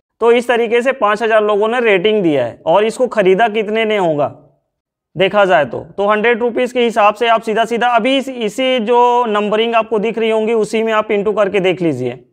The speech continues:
तो ये around जो है, पाँच लाख से ऊपर की प्राइस होती है। तो ये खाली एक प्रोडक्ट का है, है ना, ये खाली एक प्रोडक्ट का। यही चीज़ें मैं समझाने वाला था कि ऑनलाइन से लोग जो है, लाखों का पैसा बना रहे हैं।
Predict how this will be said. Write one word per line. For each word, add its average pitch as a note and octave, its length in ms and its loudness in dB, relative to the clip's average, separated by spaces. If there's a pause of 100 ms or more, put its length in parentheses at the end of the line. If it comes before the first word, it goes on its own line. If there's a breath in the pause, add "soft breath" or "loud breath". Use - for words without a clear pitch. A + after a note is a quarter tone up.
(540)
तो G#3 120 2
ये B3 540 2
around A3+ 400 0
जो A3+ 180 -2
है, A#3+ 200 2 (340)
पाँच G#3 220 -2
लाख G#3+ 220 0
से A#3+ 100 -2
ऊपर G#3+ 380 2 (280)
की A3 100 -2
प्राइस G3+ 360 0
होती E3 380 0
है। C#3 140 -2 (1080)
तो A#3 140 4
ये A3 180 4
खाली A#3 320 0
एक A3 200 0
प्रोडक्ट G3 400 0
का F3+ 100 2
है, E3 180 2
है D3+ 120 -4
ना, B3+ 140 -4 (100)
ये F#3+ 280 0
खाली G3 320 0
एक G3 180 0
प्रोडक्ट F3 340 0
का। D#3+ 80 2
यही F3+ 240 2
चीज़ें G#3 300 0
मैं G#3+ 120 2
समझाने F#3 480 0
वाला G3 240 2
था G3 140 0
कि G#3+ 280 -4 (340 loud breath)
ऑनलाइन G#3+ 440 2
से A3+ 180 -2
लोग G#3 380 0
जो G3 120 0
है, A3+ 200 4
लाखों G#3 320 0
का G#3+ 120 -4
पैसा F3+ 320 0
बना E3 280 0
रहे B2+ 120 -4
हैं। A2 120 -14